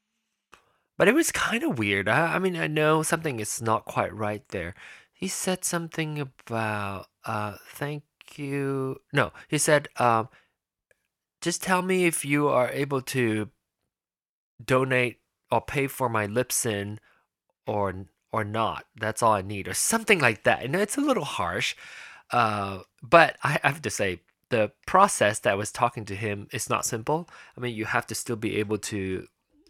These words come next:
host your own R S S feed and so forth. So it's, it's, it's, I can imagine, you know, if you don't have a, a, a good grasp of technology, it might be a little bit overwhelming or annoying,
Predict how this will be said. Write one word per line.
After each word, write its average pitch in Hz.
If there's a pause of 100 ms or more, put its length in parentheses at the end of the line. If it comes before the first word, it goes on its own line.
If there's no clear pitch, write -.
host 120
your 107
own 101
R 104
S 104
S -
feed 104
and 87
so 104
forth. 139 (1000)
So 190
it's, 170
it's, 240
it's, - (420)
I 147
can 143
imagine, 110
you 101
know, 101
if 101
you 147
don't 135
have 123
a, 92 (600)
a, 101
a 107
good 113
grasp 101
of 95
technology, 110
it 131
might 131
be 98
a 92
little 95
bit 95
overwhelming 92
or 87
annoying, 87